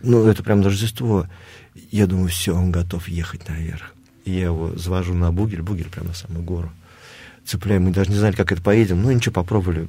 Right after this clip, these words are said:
прицепил. Но я с детьми часто работаю, которые падают, постоянно их приходится то на себя пере-,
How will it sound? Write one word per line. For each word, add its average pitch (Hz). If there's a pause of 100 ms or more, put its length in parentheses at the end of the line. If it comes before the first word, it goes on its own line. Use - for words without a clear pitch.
(120)
прицепил. -
Но 110
я 104
с 92
детьми 104
часто -
работаю, 107
которые 98
падают, 110
постоянно 101
их 90
приходится -
то 98
на 101
себя 120
пере-, 117